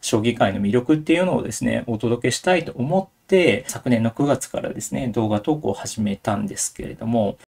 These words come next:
徐々にですね、動画投稿を始めて、あの、見ていただけるようになってですね、登録者自体もですね、今年の一月末にですね、千人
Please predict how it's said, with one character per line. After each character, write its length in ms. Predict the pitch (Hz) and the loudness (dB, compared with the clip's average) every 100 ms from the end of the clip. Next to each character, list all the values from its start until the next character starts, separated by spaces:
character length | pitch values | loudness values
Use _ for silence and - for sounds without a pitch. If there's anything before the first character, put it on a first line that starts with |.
| _ | _
徐 80 | - | 0
々 140 | 214 220 | 4 4
に 140 | 131 | 4
で 100 | 104 | 2
す 100 | - | 2
ね、 240 | 123 131 127 | 4 4 4
動 200 | 123 120 | 4 6
画 100 | 123 | 6
投 200 | 156 135 | 4 2
稿 120 | 117 | 0
を 60 | 110 | 0
始 240 | 117 123 | 0 2
め 140 | 120 | 2
て、 320 | 123 165 170 151 | 4 2 2 2
あ 140 | 123 | 2
の、 260 | 110 107 101 | 4 2 2
見 140 | 123 | 2
て 80 | 123 | 2
い 80 | 101 | 0
た 120 | 113 | 0
だ 120 | 104 | 0
け 100 | 107 | 0
る 80 | 110 | 2
よ 140 | 131 | 2
う 40 | 127 | 2
に 80 | 101 | 0
な 120 | 113 | -2
っ 80 | 117 | -2
て 120 | - | -4
で 80 | - | -4
す 120 | - | -2
ね、 260 | 117 123 123 | 0 2 0
登 200 | - 170 | 2 4
録 200 | 180 196 | 4 4
者 180 | 196 107 | 6 4
自 160 | 101 | 4
体 180 | 123 120 | 4 4
も 140 | 110 - | 2 -4
で 120 | 113 | -4
す 140 | - | 0
ね、 180 | 123 131 | 0 0
今 100 | - | 2
年 180 | - 160 | 2 4
の 180 | 165 160 | 2 0
一 220 | - 151 165 | -2 -2 2
月 240 | 165 - 135 | 0 0 -2
末 100 | - | 0
に 100 | - | -4
で 100 | - 104 | -4 -4
す 100 | 123 | 0
ね、 140 | 117 | 0
千 300 | - 151 117 | 2 4 4
人 260 | 104 - | 2 -4